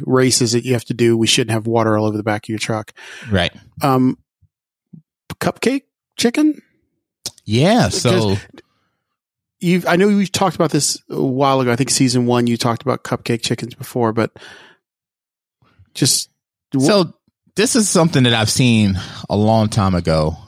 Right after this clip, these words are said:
Speaker 2: uh, when I was watching Barbecue Pitmasters. And, uh, I always
Speaker 1: Aaron
Speaker 2: it
Speaker 1: Mixon.
Speaker 2: yes. Uh, he's the one who made this process famous. And it's something that I always wanted to try.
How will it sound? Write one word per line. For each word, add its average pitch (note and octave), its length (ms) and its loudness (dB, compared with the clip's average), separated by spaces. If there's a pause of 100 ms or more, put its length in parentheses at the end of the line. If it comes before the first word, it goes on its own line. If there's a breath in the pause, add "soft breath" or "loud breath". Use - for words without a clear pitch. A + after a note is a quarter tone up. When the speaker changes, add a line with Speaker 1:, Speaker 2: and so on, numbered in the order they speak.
(240)
Speaker 2:
uh, D#2+ 360 2
when F2 200 0
I F2+ 60 2
was F2+ 100 0
watching F2+ 420 0
Barbecue E2+ 480 -4
Pitmasters. D#2 840 -4 (600 soft breath)
And, G2 360 0
uh, F2 380 2
I A2 260 -2
always C#3+ 360 2
Speaker 1:
Aaron G#3 140 -4
Speaker 2:
it - 40 0
Speaker 1:
Mixon. - 420 -10
Speaker 2:
yes. F#2 760 -2 (120)
Uh, F2+ 480 0
he's G2+ 360 0
the F#2 440 0 (180)
one G#2 300 0
who G2 120 0
made F#2 280 0
this F#2 180 -2
process G2 520 -2
famous. F#2 480 -4
And F#2 120 -4
it's F2+ 80 -4
something B2 280 -2
that F2+ 160 0
I - 40 -14
always G2+ 340 0
wanted F#2 320 -2
to D#2 120 -8
try. C#2 440 -2